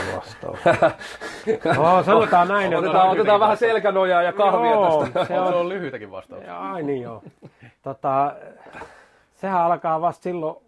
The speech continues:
Speaker 1: kun tiedetään, että pelataan siellä finaalissa. Et meillähän on niinku mielikuva siitä, mitä tulee tapahtuu ja mikä on se meidän runko, millä me rakennetaan tää tapahtuma. Se kulkee aina mukana.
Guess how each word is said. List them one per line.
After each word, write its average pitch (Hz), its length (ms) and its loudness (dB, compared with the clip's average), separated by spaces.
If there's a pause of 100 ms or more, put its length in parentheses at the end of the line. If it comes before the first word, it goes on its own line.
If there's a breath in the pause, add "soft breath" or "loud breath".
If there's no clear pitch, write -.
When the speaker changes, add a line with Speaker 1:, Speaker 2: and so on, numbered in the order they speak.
(100)
Speaker 1:
kun 147 160 -16
tiedetään, 123 520 -6
että - 120 -20
pelataan 117 420 -12
siellä - 240 -20
finaalissa. - 440 -20 (840)
Et 113 80 -20
meillähän 151 380 -4
on 131 80 -6
niinku 131 180 -8
mielikuva 131 640 -6
siitä, 127 360 -10
mitä 123 260 -10
tulee 107 340 -12
tapahtuu 113 720 -12
ja 107 120 -12
mikä 120 320 -10
on 113 120 -8
se 110 100 -12
meidän 107 420 -12
runko, 127 460 -6
millä 117 320 -10
me 104 120 -12
rakennetaan 107 680 -12
tää 107 140 -14
tapahtuma. - 500 -14
Se 147 80 -10
kulkee 113 320 -8
aina 101 300 -6
mukana. - 380 -20